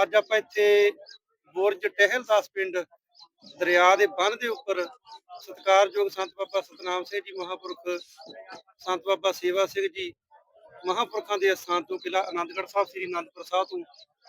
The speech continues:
ਉਹ ਵਿਸ਼ੇਸ਼ ਕਰਕੇ ਪਹੁੰਚੇ ਹੋਏ ਨੇ। ਸੰਤ ਬਾਬਾ ਘਨੱਈਆ ਸਿੰਘ ਜੀ ਮਹਾਂਪੁਰਖ ਪਟਲਾਵੇ ਵਾਲੇ, ਉਹਨਾਂ ਦੇ ਅਸਥਾਨਾਂ ਤੋਂ ਮਹਾਂਪੁਰਖਾਂ ਦੀ ਵਿਰਧ ਅਵਸਥਾ ਹੋਣ ਕਰਕੇ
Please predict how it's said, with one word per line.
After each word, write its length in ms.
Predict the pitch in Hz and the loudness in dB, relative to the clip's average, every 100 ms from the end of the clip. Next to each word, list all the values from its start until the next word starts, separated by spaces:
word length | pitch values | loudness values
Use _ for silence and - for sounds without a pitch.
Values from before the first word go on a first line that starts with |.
| - - | -20 -10
ਉਹ 100 | 190 | -10
ਵਿਸ਼ੇਸ਼ 360 | 151 185 180 | -2 0 0
ਕਰਕੇ 260 | - 196 185 | -2 -4 -4
ਪਹੁੰਚੇ 360 | - 196 233 202 | -4 -6 -4 -4
ਹੋਏ 180 | 196 | -2
ਨੇ। 200 | 196 190 185 _ _ _ _ _ | 0 -2 -4 _ _ _ _ _
ਸੰਤ 260 | - 196 190 | 0 0 2
ਬਾਬਾ 240 | 196 196 | 0 0
ਘਨੱਈਆ 400 | 208 214 180 190 | -2 -2 -2 0
ਸਿੰਘ 220 | 196 220 | -2 -4
ਜੀ 60 | 208 | -10
ਮਹਾਂਪੁਰਖ 420 | 208 185 185 190 | -10 -8 -8 -10
ਪਟਲਾਵੇ 520 | 170 185 180 170 175 | -14 -12 0 0 2
ਵਾਲੇ, 300 | 180 175 170 165 _ _ - - | 2 2 0 -6 _ _ -20 -8
ਉਹਨਾਂ 220 | 220 262 | -2 -2
ਦੇ 180 | 247 247 | 0 2
ਅਸਥਾਨਾਂ 440 | 214 - 190 196 202 | 0 0 -2 0 -2
ਤੋਂ 240 | 202 196 | -2 -4
ਮਹਾਂਪੁਰਖਾਂ 580 | 190 190 196 196 _ 202 | -2 -4 -6 -12 _ -20
ਦੀ 80 | 175 | -8
ਵਿਰਧ 260 | 214 254 | -6 -4
ਅਵਸਥਾ 400 | 247 208 190 196 | -4 -4 -4 -6
ਹੋਣ 220 | 175 190 | -6 -6
ਕਰਕੇ 380 | - 185 165 170 | -6 -8 -6 -8